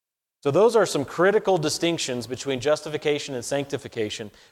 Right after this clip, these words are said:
Wanted to spend the time doing that so we can get this right, even though I didn't really space it on the board very well, uh, that we can just make sure we understand the differences and get the order correct.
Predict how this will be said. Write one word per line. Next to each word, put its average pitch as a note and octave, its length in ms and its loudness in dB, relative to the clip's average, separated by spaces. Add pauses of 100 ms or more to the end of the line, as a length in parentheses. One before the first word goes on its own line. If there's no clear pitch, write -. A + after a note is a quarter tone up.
Wanted F3 320 2
to G#3 60 2
spend G3+ 280 0
the G3 60 0
time F#3 300 0
doing E3+ 340 2
that B2 260 -2 (200)
so - 160 0
we D#3+ 120 4
can D#3+ 140 -2
get D#3 200 0
this D#3+ 220 0
right, G#2+ 280 0
even C3+ 200 -4
though C#3 100 2
I C#3 40 2
didn't C#3 280 -4
really C3 200 0
space C#3 440 -2
it C3 160 -4
on B2+ 160 -4
the A#2+ 60 -2
board A#2+ 280 -2
very A2 240 -2
well, A#2+ 340 -2 (280)
uh, A#2+ 340 2
that C3 160 0
we D#3+ 120 2
can E3 180 -2
just C#3+ 160 -4
make D#3 240 0
sure E3 220 0
we D3 160 0
understand D#3+ 720 0
the D3+ 40 0
differences C3 600 -2
and A#2 120 -4
get B2+ 160 -4
the B2+ 160 -10
order B2 380 0
correct. G#2+ 600 -6